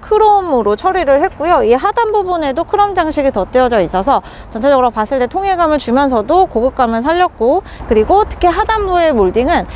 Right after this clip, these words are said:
차체를 받쳐주는 듯한 그런 느낌을 줘서 좀 안정적인 그런 역할도 같이 하는 것 같습니다. 그리고 이 운전석 도어에는 이렇게 노-, 노틸러스라고 이렇게 레터링이 들어가 있고, 여기에도 마찬가지로 몰딩 처리로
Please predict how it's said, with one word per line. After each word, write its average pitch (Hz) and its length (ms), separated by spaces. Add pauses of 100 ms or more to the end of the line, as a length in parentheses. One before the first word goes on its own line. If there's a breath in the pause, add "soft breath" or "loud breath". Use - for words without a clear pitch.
(140 loud breath)
차체를 427 380
받쳐주는 392 760
듯한 214 680
그런 220 240
느낌을 247 520
줘서 190 520
좀 214 180
안정적인 269 880
그런 214 220
역할도 196 400
같이 185 260
하는 370 240
것 277 80
같습니다. 185 540 (640)
그리고 277 320
이 269 160
운전석 269 760 (180)
도어에는 240 680
이렇게 202 260
노-, 190 140 (200)
노틸러스라고 262 1120
이렇게 185 300
레터링이 285 760
들어가 233 380
있고, 202 400
여기에도 196 440
마찬가지로 196 720
몰딩 190 320
처리로 269 540